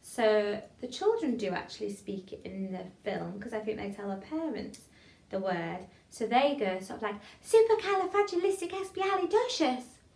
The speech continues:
Okay, so let's do it like that three times, okay, with lots of energy and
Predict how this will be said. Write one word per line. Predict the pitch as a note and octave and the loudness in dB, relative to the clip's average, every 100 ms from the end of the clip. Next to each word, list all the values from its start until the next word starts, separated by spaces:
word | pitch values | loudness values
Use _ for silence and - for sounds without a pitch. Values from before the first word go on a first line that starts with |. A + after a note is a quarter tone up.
| _ _ _ - - | _ _ _ -20 -4
Okay, | G#3+ G#3+ | 0 2
so | G#3 | 2
let's | G3+ G#3+ | -2 0
do | G#3+ | 2
it | |
like | G3+ F#3 | 2 2
that | F#3+ - | 0 0
three | G#3+ G#3 | 2 2
times, | G3+ E3 E3 - | 0 -6 -6 -10
okay, | - | -8
with | E3+ F#3 | -6 -6
lots | - - | -8 -8
of | |
energy | F#3+ F#3+ F#3 E3+ | -10 -8 -8 -6
and | E3+ | -8